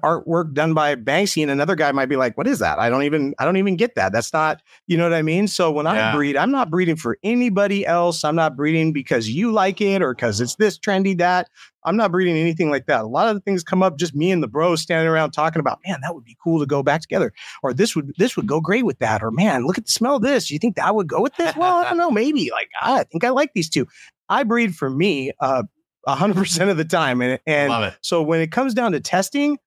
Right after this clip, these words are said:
Speaker 1: I'm the first person that grows it before anyone else. I don't ha-, send out seeds to a bunch of different guys that ask for them on Instagram or,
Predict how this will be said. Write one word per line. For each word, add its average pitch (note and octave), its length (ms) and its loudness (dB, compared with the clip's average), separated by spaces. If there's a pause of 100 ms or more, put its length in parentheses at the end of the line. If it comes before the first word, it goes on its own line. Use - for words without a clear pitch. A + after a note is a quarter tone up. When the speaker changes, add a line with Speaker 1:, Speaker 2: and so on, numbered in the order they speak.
(560)
Speaker 1:
I'm C4 200 0
the B3 80 0
first A3 260 -2
person F3+ 380 0
that D3 300 0 (840)
grows C#3+ 420 0
it - 180 -8 (440)
before C#3+ 380 -2
anyone F#3+ 340 2
else. A#2+ 460 -4 (160)
I C#3 80 0
don't F3+ 340 0 (440)
ha-, D3+ 220 0
send F3+ 280 0
out F3+ 180 2
seeds E3+ 420 -2
to D#3+ 120 0
a D3 40 0
bunch D#3 260 0
of D#3 80 0
different E3 720 -2
guys C#3+ 400 2
that C#3 160 0
ask C3 220 0
for D3+ 80 0
them D3 260 2
on C#3+ 140 2
Instagram C#3+ 800 0
or, A2 180 -4